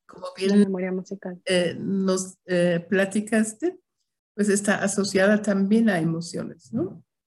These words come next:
Speaker 1: Esas
Speaker 2: Ujú.
Speaker 1: emociones que provocamos o que... y además la memoria de largo plazo todavía sigue intacta. La que está afectada es la memoria de corto plazo.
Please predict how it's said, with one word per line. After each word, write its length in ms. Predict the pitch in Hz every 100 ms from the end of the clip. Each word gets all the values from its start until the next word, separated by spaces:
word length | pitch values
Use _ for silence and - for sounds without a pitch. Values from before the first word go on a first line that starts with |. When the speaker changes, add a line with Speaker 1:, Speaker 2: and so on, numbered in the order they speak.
| _ -
Speaker 1:
Esas 280 | 208 214 214
Speaker 2:
Ujú. 80 |
Speaker 1:
emociones 640 | 233 220 233 _ - 254 -
que 120 | -
provocamos 1000 | - 180 175 170 202 202 214 220 240 -
o 280 | - 170 170 -
que... 360 | 175 170 170 - _ _ -
y 80 | 196
además 680 | 196 202 247 - - - -
la 120 | 196
memoria 520 | 196 196 202 233 240
de 480 | 208 190 180 180 180
largo 360 | 180 196 214 214
plazo 360 | 202 208 247 240
todavía 460 | 208 190 185 190
sigue 320 | 214 - 202 202
intacta. 600 | 190 190 214 - - - _ _ _ _ _ _ _ -
La 120 | 175
que 100 | 190
está 200 | 190 190
afectada 460 | 208 190 - 185 196
es 120 | 202
la 80 | 170
memoria 380 | 170 175 175
de 140 | 170 170
corto 360 | 170 156 170 -
plazo. 420 | 175 214 -